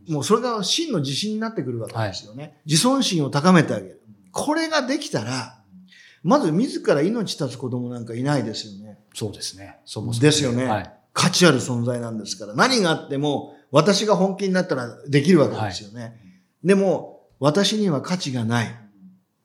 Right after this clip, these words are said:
Speaker 1: 私が、もうやっても何もできない。って思い込んじゃったら、
Speaker 2: はい。
Speaker 1: 恐ろしいですよ。
Speaker 2: うん。
Speaker 1: でしょ？だからこの思い込みを、どんな思い込みを相手に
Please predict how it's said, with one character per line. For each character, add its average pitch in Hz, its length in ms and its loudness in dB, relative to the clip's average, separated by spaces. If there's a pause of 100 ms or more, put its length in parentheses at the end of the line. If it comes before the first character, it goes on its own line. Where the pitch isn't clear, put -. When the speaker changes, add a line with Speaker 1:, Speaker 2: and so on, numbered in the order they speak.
(140)
Speaker 1:
私 180 420 4
が、 180 280 0 (560)
も 175 160 -4
う 165 40 0
や 160 120 4
っ 165 100 -4
て 190 60 2
も 143 100 2
何 135 200 4
も 156 120 2
で 127 140 2
き 143 120 0
な 151 140 2
い。 - 60 -8
っ - 60 -18 (500)
て 247 100 2
思 269 380 4
い 370 60 4
込 - 180 -4
ん 285 60 2
じ 123 80 2
ゃ 120 40 -4
っ - 80 -10
た - 100 -16
ら、 - 100 -16
Speaker 2:
は 104 260 -8
い。 90 100 -14 (260)
Speaker 1:
恐 131 220 0
ろ 139 80 4
し 135 180 -2
い 113 60 -6
で 95 60 -8
す - 120 -12
よ。 123 100 -12
Speaker 2:
う 120 40 -4
ん。 95 300 -4 (460)
Speaker 1:
で 123 120 0
し 110 80 -4
ょ？ 165 220 -8 (340)
だ 180 140 2
か 180 80 2
ら 165 100 2
こ 190 160 -4
の 190 80 -4
思 202 340 0
い 247 100 0
込 226 160 -4
み 220 180 -6
を、 208 520 -6
ど 370 240 -6
ん 349 40 -8
な 214 80 2
思 165 200 4
い 160 60 0
込 170 180 -2
み 185 180 0
を 175 360 -6
相 147 240 4
手 170 160 -2
に 180 340 -6